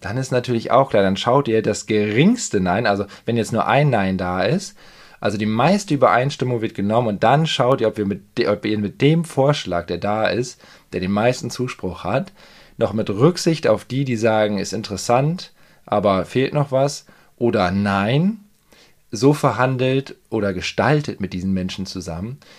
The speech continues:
dass ihr eine neue Idee kreiert habt. Ich find's mega cool an der Stelle, das zu tun, weil's eine unfassbare Klarheit gibt.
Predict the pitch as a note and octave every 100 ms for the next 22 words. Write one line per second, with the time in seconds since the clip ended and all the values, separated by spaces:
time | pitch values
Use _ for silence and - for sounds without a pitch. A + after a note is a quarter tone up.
0 | _ - F#2+ F#2+ G2+ G2 G2+ F#2+ F2 E2+
1 | E2 E2 D#2+ E2 - - - - D#2+ -
2 | - - _ - - - - - G3 -
3 | F#3 D#3+ - B2+ E3 G3+ F3+ F3+ A#2+ A#2
4 | E3+ C#3+ C3+ C3 C3 A#2+ C#3+ F#3+ - -
5 | B2+ - - B2 C3 D3+ F3+ A2+ B2 C#3
6 | C#3+ - G3 G3+ D3+ - C3+ B2+ - G#2+
7 | F#2 D#2+ E2 - D#2 -